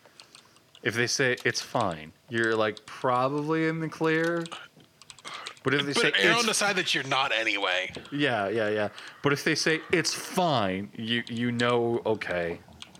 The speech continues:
Speaker 1: maybe I shouldn't do what I'm gonna do. Maybe I shouldn't, you know, do a burnout in front of a cop.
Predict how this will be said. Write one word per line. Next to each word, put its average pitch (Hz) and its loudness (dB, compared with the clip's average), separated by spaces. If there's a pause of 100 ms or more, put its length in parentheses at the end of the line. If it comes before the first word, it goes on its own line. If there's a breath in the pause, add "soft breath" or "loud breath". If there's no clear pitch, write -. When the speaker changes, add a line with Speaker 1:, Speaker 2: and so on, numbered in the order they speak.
(420)
Speaker 1:
maybe 120 2
I 151 2
shouldn't 156 -2
do 151 0
what 120 2
I'm 101 -2
gonna 101 -4
do. 87 -6
Maybe 175 2
I 196 2
shouldn't, 196 -2
you 131 2
know, 120 2
do 110 0
a 107 0
burnout 104 0
in 98 -6
front 101 0
of 90 -2
a 90 -6
cop. - -4